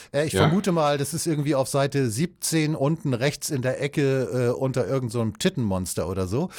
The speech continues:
Speaker 1: Und da steht, äh, das lese ich mal vor, Berichtigung. Zu der Debatte über die Missachtung von Demonstrationsauflagen bei der Kundgebung der Bewegung Querdenken am Sonntag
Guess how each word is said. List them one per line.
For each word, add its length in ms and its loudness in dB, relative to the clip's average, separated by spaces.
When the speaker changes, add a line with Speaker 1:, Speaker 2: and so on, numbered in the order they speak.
Speaker 1:
Und 140 0
da 40 2
steht, 360 -4
äh, 160 0
das 500 -4
lese 160 2
ich 80 2
mal 80 4
vor, 240 2
Berichtigung. 600 0
Zu 220 2
der 160 2
Debatte 540 0
über 280 0
die 140 -4
Missachtung 760 -2
von 300 0
Demonstrationsauflagen 1800 0
bei 100 0
der 140 -2
Kundgebung 800 0
der 100 -2
Bewegung 500 -2
Querdenken 800 0
am 180 -2
Sonntag 440 0